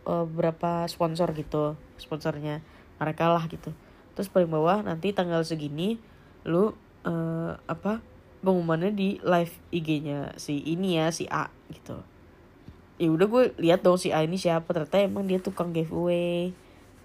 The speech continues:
Tukang giveaway, habis itu gue lihat, ya emang dia giveaway, ya udah gue ikutin aja giveaway dia. Siapa tau menang, terus nggak pernah menang anjir. Ya udah, terus, nah, suatu ketika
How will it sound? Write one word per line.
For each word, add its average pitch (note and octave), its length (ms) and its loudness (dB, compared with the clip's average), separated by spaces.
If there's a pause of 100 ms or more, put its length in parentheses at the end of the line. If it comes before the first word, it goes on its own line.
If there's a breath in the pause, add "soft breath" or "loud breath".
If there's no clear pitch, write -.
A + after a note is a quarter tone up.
Tukang E3 200 -6
giveaway, E3 480 -4
habis F#3+ 200 -4
itu A3 120 -8
gue G3+ 280 -4
lihat, G3 280 0 (240)
ya E3 160 2
emang E3 160 -2
dia E3 160 -2
giveaway, F3 240 -2
ya F3 80 6
udah A#3 160 4
gue C#4 160 2
ikutin D#3 320 -2
aja F3 160 -4
giveaway C#4 400 0
dia. C#4+ 400 6 (400 loud breath)
Siapa F3+ 240 0
tau A3+ 160 0
menang, A3+ 320 -2
terus A#3+ 160 -4
nggak F#3+ 160 2
pernah F3 240 2
menang G3 240 0
anjir. E3 320 -2 (480 loud breath)
Ya D#3+ 80 -2
udah, G#3+ 320 2
terus, C4 320 -2 (320)
nah, E3 240 0
suatu F3 320 -2
ketika F#3+ 480 -2